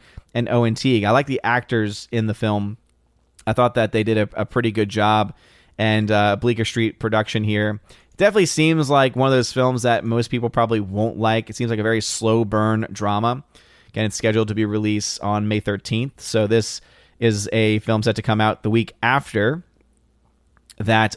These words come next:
of the major Marvel release. But I don't know.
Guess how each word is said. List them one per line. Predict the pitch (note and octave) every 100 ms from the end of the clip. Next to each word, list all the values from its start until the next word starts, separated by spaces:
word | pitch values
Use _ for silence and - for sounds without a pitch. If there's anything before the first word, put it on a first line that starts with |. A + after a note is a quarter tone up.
| -
of | G2+ G2+ G#2 A#2 - _ _ _
the | A2+ G#2 F#2+ F#2+ G2 - _ _ _ _ _
major | G#2+ A2 G2+ G2 G2
Marvel | G2+ G#2 G2 G2
release. | F#2 G2+ G2 B2 - - _ _ _ _
But | - A2+ - _
I | C3+
don't | F#3
know. | G3+ -